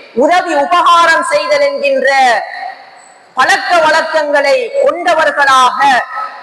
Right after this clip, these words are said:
அல்லாஹ்வின் தூதர் அவர்கள் வாழ்ந்திருப்பதனை அவர்களினுடைய வரலாற்றினூடாக எங்களால் புரிந்து கொள்ள முடியுமாக இருக்கின்றது.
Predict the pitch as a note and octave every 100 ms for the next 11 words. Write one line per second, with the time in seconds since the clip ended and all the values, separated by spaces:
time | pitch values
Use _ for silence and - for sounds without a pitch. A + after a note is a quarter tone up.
0 | - - E4+ F4 F4 D#4 C#4+ D4+ F4 E4
1 | D4+ D4 C#4+ C4+ C4+ B3 G3 - - -
2 | G#3 D4 F4 F4 E4 D#4 D4+ B3 C#4+ C#4
3 | C4+ B3+ A3+ F#3+ - - - - B3 D4+
4 | D4 D4 C#4+ C#4 C4+ C4 C4 B3+ A#3 F#3+
5 | - - - G#3+ D#4 E4+ E4+ E4 F4 D4+
6 | C#4+ C#4 C4+ C4+ C4 B3 A3 - C4 C#4
7 | B3+ B3 B3+ C#4+ F4 D4+ C#4 C4 B3 B3
8 | A#3 G#3+ B3 A#3 G3+ - E3+ D3